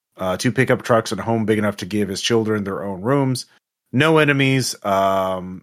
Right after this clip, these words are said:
they both work the ranch full time. Uh, there's not much else about the ranch, uh, in terms of information, so you don't know if that's been properly searched, um, as, uh, you know, as a crime scene.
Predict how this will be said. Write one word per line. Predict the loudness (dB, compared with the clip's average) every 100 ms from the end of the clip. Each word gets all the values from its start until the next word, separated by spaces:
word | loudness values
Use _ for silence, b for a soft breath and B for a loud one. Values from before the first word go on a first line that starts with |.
| _
they | -6 -6 -6
both | -2 2 2 2 -6 -20 _
work | -2 -2 -2
the | -4
ranch | -2 -4
full | -6 -12
time. | -4 0 2 2 -2 -8 b _ _ _
Uh, | 0
there's | 2 4
not | 4
much | 2 4
else | 4 4
about | 4 2 4
the | 2
ranch, | 4 2 -2 -10 -2
uh, | 2 2 2
in | 2
terms | 0 2
of | 0 -2
information, | -2 -2 0 0 0 -2
so | -2
you | 0
don't | 0 2
know | 0
if | 0
that's | 2 0 0
been | -6 -2
properly | 0 0 -2 -4 -4
searched, | -6 -4 -2 -2 -4 -12 -14 _ _ _ _ _ -8
um, | -6 -4 -4 -4 -6 -6 -8 -12 -8
as, | -6 -2 -4 -4 -8
uh, | -6 -6 -6 -8 -8
you | -10 -10
know, | -10 -12 -14 -18 _ _ -10
as | -8
a | -6
crime | -2 2 2 2
scene. | 0 0 0 -2